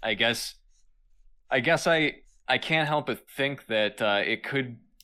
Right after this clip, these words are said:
could have been more interesting to see him interact with, uh, a version of himself, um, that, uh,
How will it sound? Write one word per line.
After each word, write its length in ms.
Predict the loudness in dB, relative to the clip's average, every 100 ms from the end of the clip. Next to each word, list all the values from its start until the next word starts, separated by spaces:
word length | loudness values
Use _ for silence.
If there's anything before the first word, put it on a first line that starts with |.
| _ _
could 200 | -8 -4
have 160 | -4 -4
been 500 | 4 4 4 0 -8 -18 -16
more 280 | -6 -2 -2
interesting 680 | -2 -2 -4 -4 -2 -2 -4
to 80 |
see 200 | -4 -2
him 120 | 0 0
interact 460 | 2 2 2 0
with, 380 | -4 -6 -10 -8
uh, 360 | -4 0 0 -2 -8 -20 -20 _ _ _ -20 -20 -20 _ _ -6
a 80 | -4
version 420 | -2 0 2 2
of 140 | 2
himself, 840 | 0 -2 2 4 4 2 -4 -14 -18 _ _ -6
um, 580 | -2 0 -2 -4 -10 -16 _ _ -8 -6 -6 -14 -20 _ -10
that, 460 | 0 2 2 -2 -2
uh, 340 | 0 0